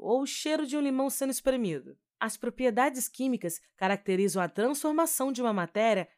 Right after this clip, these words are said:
em outro. Chamamos esse processo de fenômeno químico. Para que isso ocorra normalmente, precisamos submeter a matéria a determinadas condições como temperatura, pressão, catalisadores, enfim.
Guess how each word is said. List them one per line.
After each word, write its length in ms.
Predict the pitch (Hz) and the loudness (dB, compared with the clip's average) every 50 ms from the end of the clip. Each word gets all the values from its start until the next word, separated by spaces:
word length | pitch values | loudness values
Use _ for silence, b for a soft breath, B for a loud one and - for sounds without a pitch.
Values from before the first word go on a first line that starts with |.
| b _ | b _
em 220 | - 311 330 330 | -4 0 0 2
outro. 400 | 285 247 233 220 - 220 214 208 b b b b b | 4 4 2 2 0 -4 -6 -6 b b b b b
Chamamos 440 | - - 240 220 196 185 185 196 | -6 -2 0 0 0 0 0 0
esse 160 | 196 185 - 226 | -2 -2 -4 -2
processo 640 | - - 262 247 - - 220 233 254 - - 320 | 0 -2 -2 0 0 0 0 0 0 -2 -6 -10
de 120 | 285 - 240 | -12 -14 -14
fenômeno 580 | - - 254 233 226 254 302 320 311 311 311 | -6 -4 -4 -2 -2 -2 -2 -2 -2 -4 -4
químico. 500 | 294 - - 170 139 139 135 _ - 139 _ _ _ _ _ _ _ _ | -6 -6 -8 -10 -10 -10 -14 _ -20 -20 _ _ _ _ _ _ _ _
Para 160 | _ 359 381 370 | _ 0 0 2
que 120 | - 359 | 0 0
isso 180 | 359 339 - 330 | 0 0 0 -2
ocorra 340 | 320 - 302 302 277 294 | -2 0 -2 0 0 0
normalmente, 840 | 285 262 269 302 302 277 285 240 214 196 220 262 269 240 - - - | 0 0 0 0 0 2 0 0 2 2 0 0 0 -2 -4 -6 -6
precisamos 560 | - - 220 214 - 226 208 247 254 247 240 | -4 -4 -4 -2 -4 -4 -2 -2 0 0 -2
submeter 600 | - - - 330 320 339 320 339 330 320 - 254 | -4 -2 -2 0 0 2 2 2 0 2 2 2
a 80 | 233 226 | 2 4
matéria 640 | 220 214 202 202 _ _ 190 175 180 185 226 277 b b b b b | 2 0 -2 -2 _ _ -2 0 0 0 -2 -2 b b b b b
a 80 | - 202 | -2 0
determinadas 800 | 190 202 196 - 214 208 202 185 175 185 196 240 247 262 247 - | 0 -2 0 0 0 0 0 -2 -2 0 -2 2 2 2 0 0
condições 640 | - - 254 233 233 - - - 240 240 254 247 - | -2 -2 -2 -2 -2 -6 -4 -2 -2 -2 -2 -2 -4
como 260 | - - 311 311 311 | -4 -4 -4 -2 -4
temperatura, 800 | - 302 285 311 302 320 320 320 - 294 277 269 269 269 269 262 _ _ _ _ _ _ _ | -4 -4 -2 2 2 2 2 0 -2 -2 0 2 4 2 2 0 _ _ _ _ _ _ _
pressão, 600 | - 233 247 240 - - 262 240 233 226 233 226 - _ _ | 0 0 0 0 0 0 0 0 0 0 -2 -6 -10 _ _
catalisadores, 1040 | _ 180 175 - 196 202 202 190 233 240 202 233 233 226 220 220 233 - - - - _ _ _ | _ -6 -2 0 0 0 2 2 0 2 4 4 4 4 4 2 0 -4 -8 -12 -16 _ _ _
enfim. 380 | - 403 339 - 254 151 - | -8 -8 -6 -4 -6 -6 -6